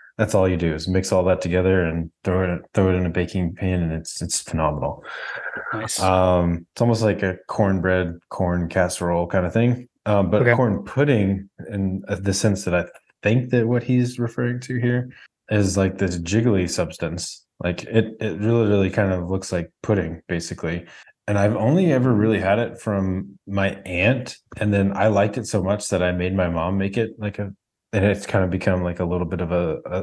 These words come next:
Speaker 1: a thing for us, even though my family, like, my,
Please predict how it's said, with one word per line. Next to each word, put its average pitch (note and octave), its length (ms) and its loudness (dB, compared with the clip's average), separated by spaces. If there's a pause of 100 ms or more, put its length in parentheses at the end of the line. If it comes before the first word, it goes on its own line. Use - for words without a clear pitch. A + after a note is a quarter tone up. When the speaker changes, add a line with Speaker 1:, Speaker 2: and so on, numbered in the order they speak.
(140)
Speaker 1:
a - 60 -6
thing G2 640 0
for A2 220 2
us, B2+ 340 2
even A2 220 4
though G2+ 240 6
my F#2 240 2
family, G#2 540 0 (120)
like, F#2 120 -4
my, E2 120 -4